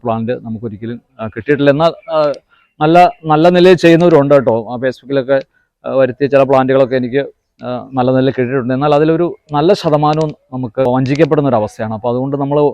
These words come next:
പ്ലാന്റുകൾ എടുക്കുമ്പോൾ ഇന്നിപ്പോ ധാരാളം നഴ്സറികളുണ്ട്, നമുക്കറിയാവുന്ന, ആ, ഹോം ഗാർഡനുകളൊക്കെ ഉണ്ട്. അപ്പൊ അവിടുന്ന് നമ്മൾ, ആ, നമുക്ക് വ്യക്തമായിട്ട് അറിയാവുന്ന പ്ലാന്റുകൾ തന്നെ എടുക്കണം. ഇപ്പൊ ഇത് ഓറഞ്ച് സെലക്ട് ചെയ്യുമ്പോൾ, ആ, ഞാനിവിടെ എനിക്കറിയാവുന്ന,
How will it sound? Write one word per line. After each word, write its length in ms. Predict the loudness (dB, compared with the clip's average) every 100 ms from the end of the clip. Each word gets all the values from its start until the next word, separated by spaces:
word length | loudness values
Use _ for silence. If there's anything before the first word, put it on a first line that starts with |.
| _ _ 0
പ്ലാന്റുകൾ 340 | 2 6 6 6
എടുക്കുമ്പോൾ 280 | 4 0 0
ഇന്നിപ്പോ 300 | -2 -2 -2 0 -2
ധാരാളം 300 | 0 0 -2
നഴ്സറികളുണ്ട്, 480 | -6 -6 -6 -6 -6
നമുക്കറിയാവുന്ന, 580 | -6 -6 -2 -2 -2 -4 -8 _ -12 -6
ആ, 40 | -4 -4 -6 _ _ _ _ -4
ഹോം 120 | -2 2
ഗാർഡനുകളൊക്കെ 640 | 4 4 4 4 2 -2 -6
ഉണ്ട്. 140 | -2 -4 -6
അപ്പൊ 120 | -4 -2
അവിടുന്ന് 360 | 0 0 -2 -2
നമ്മൾ, 160 | -2 0 -2 -2
ആ, 40 | -6
നമുക്ക് 240 | -6 -6 -4
വ്യക്തമായിട്ട് 400 | -4 2 2 4 4
അറിയാവുന്ന 320 | 4 4 2 0
പ്ലാന്റുകൾ 300 | 0 0 -2
തന്നെ 180 | -2 -4 -8
എടുക്കണം. 280 | -12 -10 -10 -10
ഇപ്പൊ 120 | -6
ഇത് 60 | 0 0
ഓറഞ്ച് 320 | 0 -2 -4 -2
സെലക്ട് 240 | -4 0 0
ചെയ്യുമ്പോൾ, 320 | 0 0 -4 _ _ _ _ -10
ആ, 40 | -6 -4 -2
ഞാനിവിടെ 360 | -2 0 0 0 -4
എനിക്കറിയാവുന്ന, 580 | -2 0 4 4 4